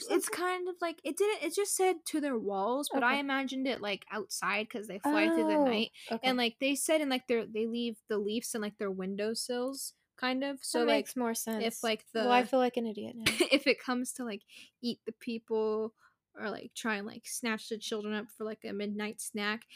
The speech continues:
Speaker 1: it'll, like, all it, it'll, like, ca-, its guts will get captured and all the spiky stuff in the
Speaker 2: Wow.
Speaker 1: window.
Speaker 2: Okay.
Speaker 1: And, um,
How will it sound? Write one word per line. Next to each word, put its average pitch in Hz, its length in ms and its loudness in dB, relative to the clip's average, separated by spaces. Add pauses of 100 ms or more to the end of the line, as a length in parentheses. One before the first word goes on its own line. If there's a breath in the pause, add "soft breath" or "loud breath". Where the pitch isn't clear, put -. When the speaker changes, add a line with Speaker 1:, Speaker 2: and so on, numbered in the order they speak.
(180 loud breath)
Speaker 1:
it'll, 220 260 0
like, - 200 -8 (320)
all 226 200 2
it, 202 120 -6 (120)
it'll, 208 280 -2
like, - 180 -10
ca-, - 280 -8
its 214 260 -8
guts - 400 -4
will 220 100 -4
get 196 140 -6
captured 202 500 -6
and - 100 -14
all 117 140 -14
the 262 120 -16
spiky - 420 -10
stuff 233 260 -14 (440)
in 220 140 -4
the 240 80 -2
Speaker 2:
Wow. - 0 -
Speaker 1:
window. 320 240 -6 (240)
Speaker 2:
Okay. 311 340 -6 (280 loud breath)
Speaker 1:
And, 269 440 2 (420 loud breath)
um, 233 500 -2